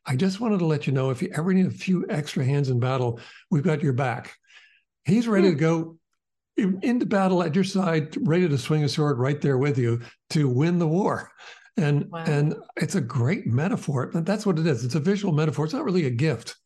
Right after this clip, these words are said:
Speaker 1: It's a visual metaphor that immediately, um, communicates the value that, that Dan proposes to bring to the fight.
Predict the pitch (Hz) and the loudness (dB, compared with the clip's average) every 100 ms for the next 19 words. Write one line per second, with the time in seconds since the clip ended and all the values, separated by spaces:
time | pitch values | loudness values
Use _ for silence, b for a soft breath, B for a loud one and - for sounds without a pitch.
0 | b b - - 135 120 190 220 175 156 | b b -8 -2 0 2 2 2 2 2
1 | 156 - 135 120 120 B B B B - | 0 0 0 0 -2 B B B B -2
2 | 143 - 156 156 214 247 196 185 131 143 | -2 0 2 4 4 2 0 0 0 0
3 | - - - 127 135 143 - 151 165 180 | -4 -10 -4 -2 0 -2 0 2 2 0
4 | 147 139 131 - - b b b _ _ | 0 -2 -2 -8 -14 b b b _ _
5 | - 131 143 202 277 131 139 123 - 151 | -4 -2 0 0 0 0 -2 -4 -4 -4
6 | 139 - - 143 143 143 135 135 123 123 | -4 -6 -4 -2 -2 -2 0 0 -2 -2
7 | 117 139 139 143 139 117 - 170 147 | -2 0 0 0 -2 -2 -2 -2 -4